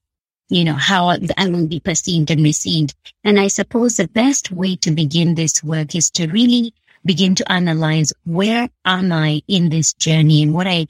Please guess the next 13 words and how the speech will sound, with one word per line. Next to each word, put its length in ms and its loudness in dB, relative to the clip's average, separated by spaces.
I, 220 -4
I 140 -4
say, 300 -2
doing 340 0
a 60 0
personal 580 -2
and 140 2
a 60 2
business 640 -2
audit 540 -2
to 120 0
find 420 0
out, 280 0